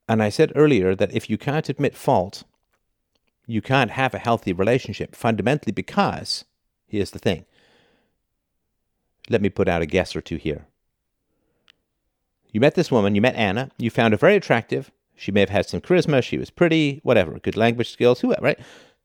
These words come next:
So she's attractive, right? Then you start getting to know her, you start getting to know her family, you date her a little, and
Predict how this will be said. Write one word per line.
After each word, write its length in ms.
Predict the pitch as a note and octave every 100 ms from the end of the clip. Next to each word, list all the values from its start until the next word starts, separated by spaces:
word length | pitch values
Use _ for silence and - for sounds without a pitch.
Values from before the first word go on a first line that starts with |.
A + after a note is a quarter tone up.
| _
So 160 | - A#2+
she's 200 | - C#3
attractive, 520 | C#3+ A#3+ F3+ - -
right? 180 | C#3+ - _ _ _ -
Then 140 | C3
you 80 | B2+
start 340 | - B2+ A2+ - _ _ _
getting 200 | A#2 G2
to 80 | -
know 180 | C#3+ D#3+
her, 120 | D3
you 100 | C3
start 280 | - F#2+ -
getting 200 | G#2 F#2
to 80 | F#2
know 140 | F2+
her 120 | F2
family, 360 | - D#3+ D#3+ D3
you 140 | A#2
date 280 | F2 B2+ C#3+
her 200 | - C#3
a 40 | B2+
little, 300 | C3 B2 - - _ _
and 360 | A2+ G#2 G2+ -